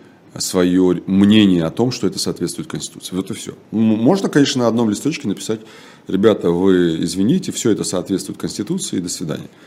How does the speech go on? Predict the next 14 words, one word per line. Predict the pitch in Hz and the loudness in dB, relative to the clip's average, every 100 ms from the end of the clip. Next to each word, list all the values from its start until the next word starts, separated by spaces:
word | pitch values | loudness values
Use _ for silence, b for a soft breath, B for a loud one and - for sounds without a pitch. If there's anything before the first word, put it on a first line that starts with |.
| B | B
Для | 95 120 | 2 4
нас | 170 | 4
это | 185 - | 0 0
тоже | 175 101 | -2 0
ответ, | 82 117 156 156 | 0 0 -2 -2
ровно | 98 120 123 | 4 4 4
такой | 104 104 139 | 2 2 2
же, | 135 | 2
как... | 107 117 - B B B B | 0 -2 -4 B B B B
То | 120 | -2
есть, | 110 | 2
нам | 131 175 165 | 4 4 2
не | 117 123 | 2 4
важно, | 120 170 135 120 95 | 4 2 2 2 0